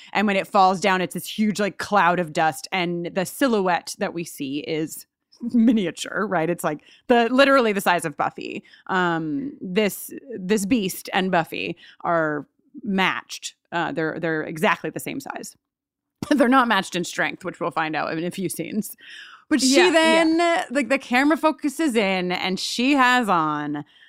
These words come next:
Speaker 1: a beautiful red dress, lipstick that matches. Faith would be stoked on
Speaker 2: <laughs>
Speaker 1: this choice of fucking lipstick. If you have thoughts on what the shade is called, please write into us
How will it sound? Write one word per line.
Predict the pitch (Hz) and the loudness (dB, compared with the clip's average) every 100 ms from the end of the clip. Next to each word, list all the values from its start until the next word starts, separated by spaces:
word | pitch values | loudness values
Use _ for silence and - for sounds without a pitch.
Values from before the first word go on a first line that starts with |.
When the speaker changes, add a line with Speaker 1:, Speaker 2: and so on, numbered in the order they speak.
| _ _ - | _ _ -6
Speaker 1:
a | 233 | -4
beautiful | 180 220 233 359 285 180 170 | 0 2 6 4 4 0 0
red | 170 165 | 0 -2
dress, | 156 147 147 - | -2 -2 -2 -6
lipstick | 220 247 349 - - 330 - | 0 2 0 -2 -4 -6 -2
that | 240 220 | -2 0
matches. | 208 190 - 180 180 - | -2 -2 -2 -4 -4 0
Faith | 285 339 381 226 | 2 2 -2 -2
would | 233 165 | -4 -4
be | 185 | -6
stoked | 160 - - - - 285 175 - - - _ _ _ - | -6 -10 -14 -4 2 4 2 -2 -14 -14 _ _ _ 0
on | 196 185 180 175 170 | 4 4 2 0 -4
Speaker 2:
<laughs> | 185 | 2
Speaker 1:
this | 240 233 175 | 4 4 2
choice | - 226 220 240 - | 2 4 4 0 0
of | 190 196 185 | 0 0 0
fucking | 185 185 180 180 | 0 0 0 0
lipstick. | 196 - - 294 285 | -2 -2 -2 -2 0
If | 247 | 2
you | 269 | 2
have | 214 | 2
thoughts | - 262 262 269 | 4 4 4 2
on | 233 | 2
what | 226 214 | 2 -2
the | 185 | -4
shade | - 240 226 262 | -4 0 0 0
is | 285 | -2
called, | - 277 285 320 302 | 2 4 6 4 2
please | 349 339 | 2 2
write | 202 175 | 2 0
into | 170 - 165 | -2 -2 0
us | 190 - | 0 0